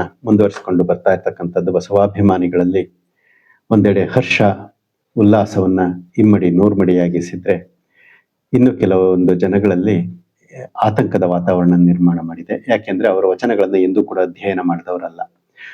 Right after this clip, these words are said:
ವಚನ ಅಧ್ಯಯನ ಮಾಡದೇ ಇದ್ದಂಥವರಲ್ಲಿ ಹಲವಾರು ರೀತಿಯ ಆತಂಕಗಳು, ಹಲವಾರು ರೀತಿಯ ಪ್ರಶ್ನೆಗಳು ಮೂಡ್ತಾ ಇವೆ. ಇದು ಹೇಗೆ ಹೊಸ ಧರ್ಮ ಆಗುತ್ತೆ, ಬಸವಣ್ಣನವ್ರು ಕೊಟ್ಟಿರ್ತಕ್ಕಂಥ ವಿಚಾರ,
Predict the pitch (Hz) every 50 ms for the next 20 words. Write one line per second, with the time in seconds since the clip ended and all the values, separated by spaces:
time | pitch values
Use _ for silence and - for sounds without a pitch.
0 | - _ - - 104 110 131 120 113 104 98 85 90 117 123 120 113 104 95 101
1 | 107 104 104 - - 101 110 104 95 90 87 90 90 87 92 101 110 113 92 -
2 | - - _ _ _ _ _ _ - - 120 123 113 107 98 90 92 90 87 107
3 | 98 87 92 92 - 107 - - - 87 87 92 117 175 - - _ _ _ _
4 | _ _ _ _ _ _ _ _ - - 117 120 113 107 107 90 92 90 104 101
5 | - - 98 - - - 104 98 95 98 92 90 90 92 87 87 87 85 87 85
6 | 90 113 127 - - - - 117 107 123 - - 110 110 104 107 95 90 85 -
7 | 95 87 92 92 92 90 87 85 85 87 87 87 - - 92 87 82 - - 95
8 | 90 92 87 87 85 - _ - - - - - - - 87 - 87 87 87 -
9 | 85 85 - - 80 85